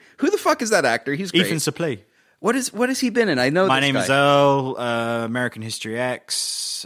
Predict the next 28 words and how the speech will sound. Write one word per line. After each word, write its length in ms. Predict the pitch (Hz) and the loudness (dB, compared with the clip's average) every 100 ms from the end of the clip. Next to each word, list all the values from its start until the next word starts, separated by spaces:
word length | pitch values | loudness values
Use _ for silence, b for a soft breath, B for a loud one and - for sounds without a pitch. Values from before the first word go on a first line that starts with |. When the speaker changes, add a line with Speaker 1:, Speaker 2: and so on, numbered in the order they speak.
| - | -12
Speaker 2:
Uh, 320 | 113 113 110 | -10 -8 -8
you'll 200 | 120 185 | -2 0
recognize 460 | 190 196 175 143 120 | 2 0 0 0 -2
him 80 | 113 | -6
when 120 | 110 | -10
he's 240 | 113 120 | -10 -10
been 120 | 139 123 | -10 -10
in 60 | |
a 60 | 104 | -10
bunch 240 | 98 - | -12 -14
of 40 | - | -18
stuff. 200 | 85 - _ _ _ - | -20 -20 _ _ _ -6
Speaker 1:
I 120 | 139 | -6
definitely 560 | 123 151 151 190 160 151 | -4 -2 -2 -2 -4 0
recognize 320 | 131 131 165 170 | 2 4 2 2
Speaker 2:
Most 60 | |
people 240 | 180 156 160 | 2 2 2
Speaker 1:
him. 60 | |
Speaker 2:
recognize 480 | 151 147 135 135 120 | 2 2 0 -2 -2
him. 220 | 127 117 | -4 -6
For, 160 | 110 - | -12 -6
he's 260 | 139 131 - | -4 -4 0
done 160 | 151 | 2
a 60 | 139 | 4
lot 100 | 117 | 0
of 60 | |
comedy 340 | - 120 104 95 | -2 -4 -4 -8
stuff. 360 | - 101 95 | -10 -10 -10